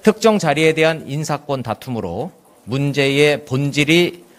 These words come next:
호도되거나 변질돼서는 안 된다는 점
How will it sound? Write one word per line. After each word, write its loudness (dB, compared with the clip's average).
호도되거나 2
변질돼서는 -4
안 -6
된다는 0
점 -6